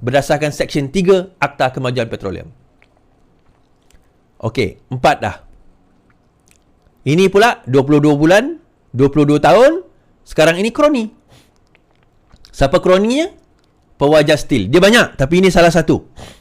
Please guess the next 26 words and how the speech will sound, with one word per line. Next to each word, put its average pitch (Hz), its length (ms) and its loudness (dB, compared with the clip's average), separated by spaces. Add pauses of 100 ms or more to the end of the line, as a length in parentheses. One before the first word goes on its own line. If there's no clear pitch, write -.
(1160)
Dalam 143 240 -2
kes 156 240 -4
ini 170 160 0
dibawa 160 240 2
Pewajar 131 320 -2
Steel. - 240 -16 (1120)
Dalam 180 320 -2
tahun 285 240 2
sembilan 226 320 -2
puluh 202 160 4
lima, 175 320 -4 (720)
Anwar 196 400 2
Ibrahim 202 320 0
sewaktu 196 240 0
beliau 190 240 4
menjadi 180 320 0
Menteri 185 400 -2
Keuangan 165 400 0
dan 156 80 -2
Timbalan 185 320 0
Perdana 147 240 -4
Menteri 147 320 -6 (240)
telah 254 240 -2
menerima 311 480 2
satu 214 240 -4
laporan 143 400 -2